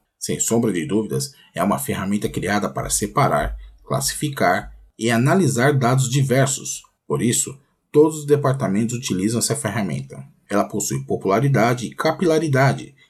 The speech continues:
que é a capacidade de distribuição de uso a praticamente todo mundo que tem um computador na empresa. Existe também uma certa responsabilidade por parte dos fabricantes de software de controle e de manutenção.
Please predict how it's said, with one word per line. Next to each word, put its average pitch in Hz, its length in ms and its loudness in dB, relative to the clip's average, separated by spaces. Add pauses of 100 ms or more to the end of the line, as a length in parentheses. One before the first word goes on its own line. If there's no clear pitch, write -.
que 104 140 -4
é - 60 0
a 92 80 -2
capacidade 131 720 0
de 76 160 -6
distribuição 120 680 0
de 92 160 -6
uso 143 220 4
a 135 80 2
praticamente 135 680 2
todo 180 240 2
mundo 135 240 4
que 135 120 0
tem 113 240 2
um 120 80 0
computador 127 540 0
na 117 80 2
empresa. 107 480 0 (400)
Existe 139 400 2
também 127 240 2
uma 135 160 2
certa 131 340 0
responsabilidade 120 1160 0
por - 160 -8
parte - 340 -2
dos - 140 -10
fabricantes 73 580 -4
de 76 100 -6
software 98 460 0
de - 80 -10
controle 110 600 2
e - 20 0
de 107 80 -2
manutenção. 104 760 -2